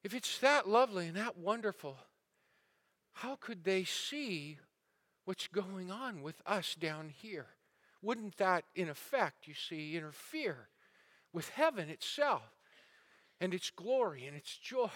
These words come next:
Harry Sitzer, Jerry Sitzer says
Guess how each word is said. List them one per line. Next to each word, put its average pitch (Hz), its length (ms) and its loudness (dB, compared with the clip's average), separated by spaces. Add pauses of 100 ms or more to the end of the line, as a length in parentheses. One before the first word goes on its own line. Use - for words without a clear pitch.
(3500)
Harry 156 260 -4
Sitzer, 143 540 -8 (2000)
Jerry 160 240 0
Sitzer 139 420 -10
says 139 320 -6